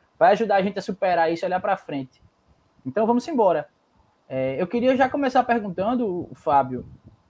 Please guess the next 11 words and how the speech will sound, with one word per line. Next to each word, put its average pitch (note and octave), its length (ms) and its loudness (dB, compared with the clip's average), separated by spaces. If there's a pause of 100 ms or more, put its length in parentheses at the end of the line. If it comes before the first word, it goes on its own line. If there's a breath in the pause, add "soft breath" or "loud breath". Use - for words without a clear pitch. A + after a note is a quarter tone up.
(380)
a F3 100 -4
gente F#3 200 -2
sempre A#3 240 -6
termina G3+ 420 -2
a - 20 2
live D3+ 320 0 (140)
pré-jogo D#3 840 0 (160)
escalando F3 400 0
o A3 40 -10
time, C#3+ 260 -6
né? C#3 160 -6